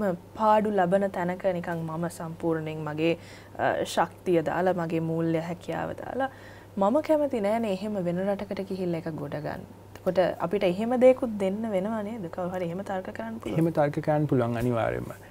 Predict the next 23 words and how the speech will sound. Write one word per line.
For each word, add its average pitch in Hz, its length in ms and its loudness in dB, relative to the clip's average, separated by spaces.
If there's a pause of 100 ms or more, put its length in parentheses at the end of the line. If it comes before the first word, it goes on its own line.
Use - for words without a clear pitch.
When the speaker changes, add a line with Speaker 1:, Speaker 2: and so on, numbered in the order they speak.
(120)
Speaker 2:
නමුත් 151 300 0
තියෙන 139 260 2
ප්‍රශ්නේ 196 600 -2 (140)
දැන් 131 300 2
අපි 131 360 4
රිද-, 117 280 0 (300)
විදේශ 123 440 2
අර 143 120 2
මං 131 180 0
කලින් 131 280 2
කිව්වා 139 300 0
වගේ - 280 -6
විදේශ 123 500 2
ඍජු 135 420 4
ආයෝජන 131 460 2
කියලා 151 200 0
අපි 151 140 0
බලාපොරොත්තු 135 680 2
වෙන්නේ 147 400 2 (480)
ඇත්තටම 165 420 4
අපේ 185 260 6
තියෙන 156 400 4
සම්පත් 170 440 2